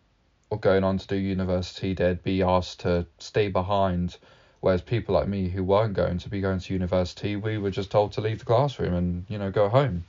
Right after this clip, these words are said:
because that was the end. Uh, so, and something like university, I, first of all, the money is, it's just, I don't feel like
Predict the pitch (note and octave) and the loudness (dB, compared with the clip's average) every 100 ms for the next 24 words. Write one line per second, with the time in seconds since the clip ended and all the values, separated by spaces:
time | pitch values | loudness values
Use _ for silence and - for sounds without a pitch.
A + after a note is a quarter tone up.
0 | _ - G2 F#2 - - G2 F2+ G2 G#2+ | _ -8 -6 -6 -8 0 2 2 2 0
1 | F#2+ F2 - _ _ - - _ _ _ | 0 -6 -12 _ _ -20 -20 _ _ _
2 | _ _ _ G2+ G2 F#2+ F#2+ - A2 G2+ | _ _ _ -2 0 -2 -4 -6 -2 0
3 | F#2 F#2+ F#2+ F#2 - _ _ _ _ _ | 0 0 0 -2 -10 _ _ _ _ _
4 | _ _ _ _ _ _ _ _ _ _ | _ _ _ _ _ _ _ _ _ _
5 | _ _ _ _ _ _ _ _ _ _ | _ _ _ _ _ _ _ _ _ _
6 | _ _ _ _ _ _ _ _ _ _ | _ _ _ _ _ _ _ _ _ _
7 | _ _ G2+ G#2 G#2 - - _ _ _ | _ _ -2 -2 -4 -8 -14 _ _ _
8 | _ _ _ _ _ - - B2 A#2 B2 | _ _ _ _ _ -16 -2 0 2 0
9 | G2+ G2 G#2 G#2 G2 G2+ F#2+ - F2 D#2 | 2 0 -2 -2 2 0 0 -4 -2 2
10 | F2+ F2 _ _ - - _ _ E3 E3 | 2 0 _ _ -20 -20 _ _ 6 6
11 | - A2+ G#2 F#2+ F#2+ - _ _ - G2 | 4 -2 0 0 -2 -6 _ _ -2 0
12 | F#2+ F#2+ F#2+ F#2 F2+ F2 E2+ - _ - | 4 2 2 0 0 -2 -6 -16 _ -8
13 | C#2+ E2+ - G2+ F2+ - - - G2+ F#2 | -6 -8 -8 -8 -8 -14 -20 -6 -2 0
14 | F#2 E2 - G2+ F#2+ E2+ E2+ - | 0 -2 -4 0 2 4 2 -2